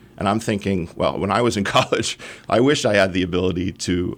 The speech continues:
uh, prioritize experiences over finances 'cause it's just such a critical element of education.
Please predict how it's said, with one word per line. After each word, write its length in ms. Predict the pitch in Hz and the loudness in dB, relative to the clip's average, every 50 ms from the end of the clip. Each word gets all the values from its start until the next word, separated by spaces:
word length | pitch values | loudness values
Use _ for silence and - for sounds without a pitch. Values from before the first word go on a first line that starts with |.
| - - | -6 -6
uh, 160 | 95 87 - | -4 -4 -4
prioritize 680 | - - - 90 92 95 95 92 - 110 95 85 - | -4 0 0 0 2 0 -2 -2 -2 -4 -4 -2 -4
experiences 760 | - - - - - 95 95 90 85 85 - - - 82 - | -8 -10 -12 -8 -4 -2 0 0 -2 -4 -6 -8 -10 -8 -6
over 220 | - 82 - 71 76 | -6 -6 -6 -6 -10
finances 520 | - - 90 92 92 90 95 - 95 87 - | -6 -6 -4 -4 -4 -4 -6 -6 -6 -6 -4
'cause 180 | - 98 95 | -4 -4 -4
it's 120 | 95 87 - | -4 -6 -6
just 160 | - 127 - | -8 -8 -6
such 180 | - 127 - - | -6 -6 -8 -8
a 20 | |
critical 540 | - - - 107 104 98 - - - - - | -10 -6 -4 -4 -4 -4 -8 -12 -16 -10 -4
element 400 | - 92 104 107 87 95 87 87 | 0 0 0 0 -2 -4 -4 -6
of 80 | - 90 | -4 -4
education. 520 | 92 87 - - - 98 101 - - - | -4 -4 -4 -4 -4 -4 -4 -4 -8 -14